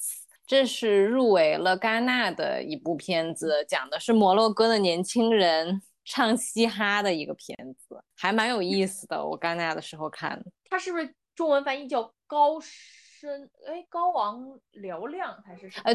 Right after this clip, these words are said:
Speaker 1: 对，对，对，对，对，是那部。
Speaker 2: 对，北影有放。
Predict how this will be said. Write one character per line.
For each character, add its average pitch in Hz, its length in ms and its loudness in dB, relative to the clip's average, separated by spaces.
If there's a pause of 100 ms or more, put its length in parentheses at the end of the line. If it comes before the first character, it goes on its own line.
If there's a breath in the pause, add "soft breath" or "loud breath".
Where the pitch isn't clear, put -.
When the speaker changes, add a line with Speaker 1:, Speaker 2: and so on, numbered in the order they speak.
Speaker 1:
对， 302 140 4
对， 254 160 4
对， 208 200 4
对， 175 220 0
对， 151 240 -4
是 160 160 -8
那 147 220 -8
部。 151 200 -20 (200)
Speaker 2:
对， 277 100 -12
北 262 200 -4
影 311 180 -8
有 185 160 -10
放。 196 280 -14